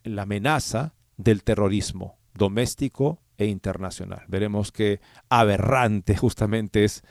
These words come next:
es una cosa que es increíble, ¿no? O sea, si no piensa según una política, un internacionalismo progresista, donde el aborto es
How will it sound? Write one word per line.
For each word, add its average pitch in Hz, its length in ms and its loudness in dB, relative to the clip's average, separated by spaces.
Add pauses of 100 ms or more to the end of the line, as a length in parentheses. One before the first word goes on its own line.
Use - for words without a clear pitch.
(520)
es 131 160 0
una 147 180 4
cosa 110 300 -2
que 92 180 -4
es - 380 -14 (480)
increíble, 107 540 2
¿no? 92 60 -2
O 90 40 -4
sea, 113 140 0
si 107 180 0
no 160 120 4
piensa 190 640 0
según 160 800 4 (120)
una 151 420 2
política, 139 960 0 (120)
un 180 220 0
internacionalismo 123 1500 0
progresista, 127 1300 -2 (640)
donde 104 540 0
el 98 80 -2
aborto 127 580 6
es 123 160 -2